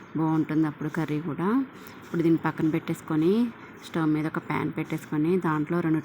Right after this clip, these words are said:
టేబుల్ స్పూన్ల ఆయిల్ వేసుకున్నానండి. ఇప్పుడు దీంట్లో పోపు దినుసులు వేసుకొని, దీనికి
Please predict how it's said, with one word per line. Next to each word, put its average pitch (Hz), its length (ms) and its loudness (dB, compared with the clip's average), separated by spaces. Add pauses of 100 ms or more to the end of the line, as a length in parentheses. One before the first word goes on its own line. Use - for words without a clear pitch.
టేబుల్ 156 320 -2
స్పూన్ల 160 380 0
ఆయిల్ 143 240 -4
వేసుకున్నానండి. 151 760 -2 (800)
ఇప్పుడు 165 240 0 (140)
దీంట్లో 156 320 0 (100)
పోపు 165 300 -4
దినుసులు 165 360 0
వేసుకొని, 156 460 0 (2000)
దీనికి 175 260 -4